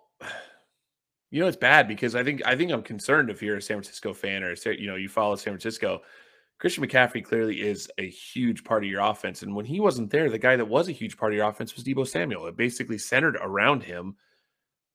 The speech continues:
Brock Purdy was really bad last week, really bad. I played him in both my fantasy leagues, believe it or not. He was the starting quarterback. Your team, finding Deebo, uh, lost because you had a terrible quarterback this week. And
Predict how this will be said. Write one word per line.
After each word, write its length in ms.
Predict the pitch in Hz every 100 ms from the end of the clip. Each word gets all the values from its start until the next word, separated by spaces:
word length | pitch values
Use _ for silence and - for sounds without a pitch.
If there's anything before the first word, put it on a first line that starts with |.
| _
Brock 240 | - 165 190
Purdy 260 | 127 156
was 180 | 113 87 85
really 600 | 87 117 170 120 85 82 -
bad 400 | 113 147 131 98
last 340 | 87 80 -
week, 200 | 85 73 -
really 340 | 101 202 240 -
bad. 220 | 85 82
I 80 | 139
played 240 | - 175
him 80 | 127
in 100 | 101
both 240 | 120 127
my 100 | 117
fantasy 400 | 104 117 107 -
leagues, 280 | 92 82 -
believe 240 | - 87
it 40 | 82
or 60 |
not. 160 | 78 69 _ _ _ _
He 140 | - 135
was 140 | 135
the 80 | 120
starting 240 | 135 117
quarterback. 440 | 104 117 101 92 -
Your 340 | 107 107 139
team, 400 | 185 110 95 101 110 _
finding 320 | - 117 110
Deebo, 300 | 110 90 92 _ _ _ _ _ -
uh, 220 | 107 98 -
lost 680 | 131 117 117 131 113 - - _ _ -
because 460 | 110 104 120 101 - -
you 200 | 117 117
had 100 | 104
a 20 |
terrible 280 | - 107 98
quarterback 500 | 117 107 87 85 -
this 220 | 98 -
week. 240 | 90 78 -
And 400 | 104 104 101 92